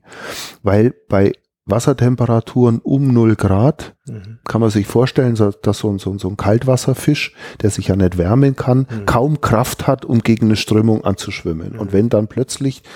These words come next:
Speaker 1: der Bach anschwillt
Speaker 2: Mhm.
Speaker 1: und ansteigt, weil's wieder mal geregnet hat,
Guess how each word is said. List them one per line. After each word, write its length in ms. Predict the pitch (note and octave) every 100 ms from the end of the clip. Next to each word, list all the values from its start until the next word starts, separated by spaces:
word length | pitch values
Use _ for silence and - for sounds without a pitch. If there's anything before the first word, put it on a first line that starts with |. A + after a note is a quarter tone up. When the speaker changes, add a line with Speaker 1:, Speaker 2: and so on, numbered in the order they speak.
| - -
Speaker 1:
der 80 | F#2
Bach 420 | G2+ B2+ - - _ - _
anschwillt 800 | - C#3 - B2+ C3 G3 - - _
Speaker 2:
Mhm. 60 | C3 A2+ G#2+ A#2
Speaker 1:
und 180 | A#2+ A#2
ansteigt, 600 | A#2+ D#3+ - C#3+ G3 -
weil's 260 | G#2 -
wieder 200 | A2 G#2+
mal 180 | G#2 G2
geregnet 540 | G2 G2 G#2+ C3+ C#3 -
hat, 240 | D3 -